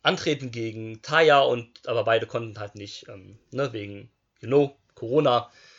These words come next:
an der Show teilnehmen. Deswegen hat man das halt gekürzt auf, gekürzt, was heißt gekürzt? Geändert auf Rosemary gegen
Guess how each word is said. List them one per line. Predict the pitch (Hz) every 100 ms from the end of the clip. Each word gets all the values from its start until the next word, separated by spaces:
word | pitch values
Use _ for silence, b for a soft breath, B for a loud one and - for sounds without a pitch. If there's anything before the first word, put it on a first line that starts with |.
| b b b b b _ _
an | - 127
der |
Show | 120 190
teilnehmen. | 175 156 135 139 131
Deswegen | 123 131 131
hat | 127 127
man |
das | 120 117
halt | 104
gekürzt | 110 - 117 -
auf, | - 101 101 - - _ - -
gekürzt, | 95 - 104 101 98
was | 98
heißt | 101
gekürzt? | - 101 104 - -
Geändert | 117 120 -
auf | 104 104
Rosemary | 127 131 120 113 113 107
gegen | 107 98 101